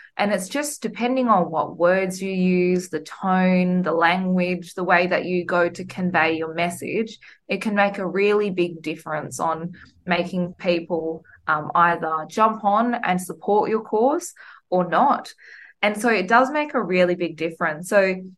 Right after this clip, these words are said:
you're right in saying, um, the stories, yes, they, there's lots of different ways you can write it. Um, and even with, um,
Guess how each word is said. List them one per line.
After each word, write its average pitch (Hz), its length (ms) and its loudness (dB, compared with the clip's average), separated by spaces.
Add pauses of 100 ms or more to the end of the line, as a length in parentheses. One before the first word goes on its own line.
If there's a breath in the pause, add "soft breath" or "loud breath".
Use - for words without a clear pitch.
(260)
you're 208 180 2
right 214 280 6
in 190 120 -2
saying, 180 400 0
um, 170 440 -2 (220 loud breath)
the 180 80 -4
stories, 185 540 2
yes, 214 280 2
they, 170 360 2 (320)
there's 185 220 -2
lots 240 240 2
of 226 60 0
different 208 320 -2
ways 180 280 4
you 180 100 -2
can 185 140 -4
write 170 360 2
it. 165 160 -4 (340 loud breath)
Um, 156 480 -2
and 190 400 0 (260)
even 196 460 0
with, 180 240 0
um, 151 320 0